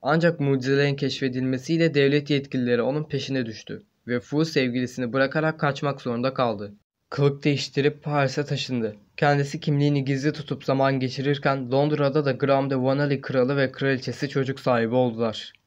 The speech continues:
Doğumdan bir tane ikiz kız çıkmıştı. Bunlardan biri Adrian'ın annesi olacak olan Emily, diğeri de Felix'in annesi Amalie.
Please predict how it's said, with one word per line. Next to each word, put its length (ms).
Doğumdan 500
bir 200
tane 240
ikiz 360
kız 240
çıkmıştı. 560
Bunlardan 540
biri 360
Adrian'ın 420
annesi 360
olacak 340
olan 200
Emily, 460
diğeri 280
de 100
Felix'in 440
annesi 440
Amalie. 460